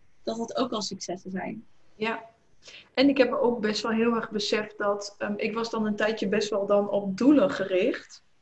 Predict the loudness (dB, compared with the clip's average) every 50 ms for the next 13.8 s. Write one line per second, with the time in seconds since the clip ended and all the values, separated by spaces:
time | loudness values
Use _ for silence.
0 | _ _ _ _ _ -6 -6 -6 -6 -10 -14 _ _ _ -2 0 2 2 4 4
1 | 4 4 2 2 -2 -6 -14 -20 -20 -20 -20 -20 -20 -20 -20 -20 -20 _ _ 2
2 | 4 4 4 4 2 0 0 0 0 0 -2 -8 -12 -16 _ _ _ _ _ _
3 | _ -4 0 0 2 2 4 2 2 0 -2 -4 -8 -2 -2 0 0 0 -2 -2
4 | -2 -2 -2 -4 -4 -2 0 2 2 4 4 6 4 6 6 6 6 6 6 4
5 | 2 2 0 -2 -2 -2 -2 -2 -2 -2 -2 0 2 2 2 2 2 0 0 0
6 | 0 0 0 -2 -2 -2 -2 -4 -4 -4 -4 -4 2 2 2 2 2 -2 -4 -4
7 | -2 0 0 0 -2 0 0 2 2 2 2 0 2 2 2 2 2 -2 -6 -12
8 | -20 -20 -14 _ -8 -8 -4 -4 -2 2 4 4 4 4 2 0 -2 0 0 0
9 | 0 -2 2 2 2 2 2 0 2 4 6 6 6 6 4 2 2 2 2 2
10 | 2 2 2 4 6 6 6 6 6 4 6 6 6 6 4 4 2 2 2 2
11 | 2 2 2 2 2 0 -2 -4 -6 -6 2 6 6 6 6 6 4 2 2 0
12 | 0 0 2 2 2 2 0 0 0 0 2 2 2 2 0 -4 -2 -2 0 2
13 | 2 2 2 0 0 0 0 0 0 -2 -2 0 0 0 0 -2